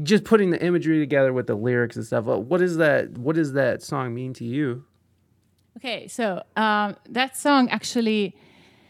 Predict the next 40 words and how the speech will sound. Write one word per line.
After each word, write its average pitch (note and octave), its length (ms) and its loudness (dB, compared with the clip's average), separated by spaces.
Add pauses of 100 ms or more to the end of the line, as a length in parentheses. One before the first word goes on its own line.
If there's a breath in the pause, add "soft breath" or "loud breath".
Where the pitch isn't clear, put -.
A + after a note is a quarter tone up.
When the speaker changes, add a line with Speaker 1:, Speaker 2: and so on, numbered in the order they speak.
(520 soft breath)
Speaker 2:
the B3 120 4
idea D4 200 6
I C#4+ 120 4
had B3 380 4
was, A3 380 0 (100)
uh, G3+ 360 2 (320)
at G#3+ 120 -2
that A3 180 -2
time G3 460 -2
I F#3+ 100 -4
felt, F#3 680 -4 (180)
um, F#3+ 640 -2 (160)
like F#3+ 320 -6
everyone A3 640 4
was F#3+ 220 0
ju-, F#3 140 -2 (140)
was F3+ 200 -2
judging F#3+ 520 -2
everything, G3 800 0 (320 loud breath)
uh, F3 420 0
on F3+ 140 2
social F#3+ 340 -4
media, F#3+ 460 2
you G3 80 4
know, F#3+ 80 0
and F#3 220 -2
that E3+ 160 -6
still - 340 -4
happens. - 560 -12
Speaker 1:
And F#3 220 4
when, G#3+ 140 4
Speaker 2:
And F#3 120 -2
Speaker 1:
when, F#3+ 220 2
and E3+ 180 0
when E3+ 420 -2
did D#3 140 -2
you D3 80 -2
write C3+ 240 -2
this C3 180 -6
song? A2+ 280 -10